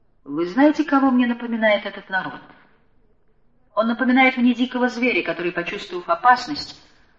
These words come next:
напрягает все свои мускулы и застывает в колоссальном напряжении, готовясь к прыжку.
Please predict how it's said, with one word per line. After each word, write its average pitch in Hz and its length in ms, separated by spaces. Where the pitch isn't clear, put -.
напрягает 185 460
все 233 180
свои 208 240
мускулы 233 560
и 214 200
застывает 202 520
в - 60
колоссальном 202 580
напряжении, 202 580
готовясь 196 480
к - 140
прыжку. 220 640